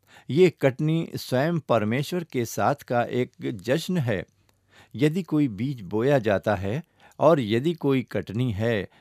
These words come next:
तो परमेश्वर ही है जो इसे हमारे द्वारा कर रहा है। यदि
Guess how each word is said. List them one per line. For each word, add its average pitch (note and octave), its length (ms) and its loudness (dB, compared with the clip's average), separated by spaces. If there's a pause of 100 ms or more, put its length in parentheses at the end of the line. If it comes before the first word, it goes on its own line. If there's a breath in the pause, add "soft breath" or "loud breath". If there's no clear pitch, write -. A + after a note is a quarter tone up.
(140 soft breath)
तो D3+ 200 6
परमेश्वर F#2+ 760 -2
ही E2+ 160 -6
है B2+ 300 0 (340)
जो D3 200 2
इसे B2 360 0 (100)
हमारे A2 400 -2
द्वारा F2+ 320 -2
कर F2+ 220 -8
रहा F2+ 260 -4
है। C#3 240 -2 (840 loud breath)
यदि C#3+ 460 4